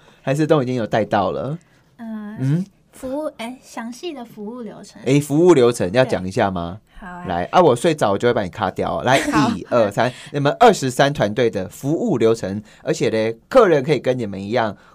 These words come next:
Speaker 1: 共利哦，你若不会出去，哎，客人可以抽四成呢。
Speaker 2: 对。
Speaker 1: 对，啊，服务流程，来，噔噔噔噔。
Speaker 2: 我们二十三主要分为五个步骤，第一步就是民众要先上网填写捐衣表单，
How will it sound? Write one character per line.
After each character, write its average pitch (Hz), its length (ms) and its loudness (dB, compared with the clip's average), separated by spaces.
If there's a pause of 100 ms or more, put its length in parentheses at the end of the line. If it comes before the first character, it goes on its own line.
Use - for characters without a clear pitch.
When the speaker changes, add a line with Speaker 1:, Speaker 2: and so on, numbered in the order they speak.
(120)
Speaker 1:
共 127 360 0
利 120 280 2
哦， 101 300 0 (160)
你 160 120 -4
若 156 140 -2
不 117 140 -2
会 113 60 2
出 107 140 -8
去， 95 280 -8 (180)
哎， 143 160 -4
客 170 180 0
人 127 120 2
可 131 100 -6
以 98 60 -4
抽 113 380 -2 (120)
四 - 500 -8
成 110 220 -6 (220)
呢。 95 80 -4
Speaker 2:
对。 80 260 -10 (140)
Speaker 1:
对， 98 220 -2 (180)
啊， 143 160 -6
服 147 240 -4
务 156 80 2
流 117 160 0
程， 80 260 -8
来， 110 200 -8
噔 139 120 -8
噔 143 140 -6
噔 143 160 -8
噔。 104 300 -6 (280)
Speaker 2:
我 233 80 -12
们 254 140 -6
二 349 120 0
十 254 140 -6
三 277 360 -2
主 214 160 -8
要 285 160 0
分 262 220 -6
为 226 180 -4
五 208 120 -6
个 190 160 -6
步 240 220 -10
骤， 226 180 -4 (240)
第 294 160 -2
一 311 80 -2
步 302 200 -4
就 277 100 0
是 294 100 -2
民 247 200 -2
众 247 120 -2
要 269 80 0
先 269 160 -6
上 294 200 -6
网 196 160 -6
填 208 180 -6
写 214 160 -6
捐 240 260 -6
衣 269 120 -4
表 - 260 -4
单， 185 200 -6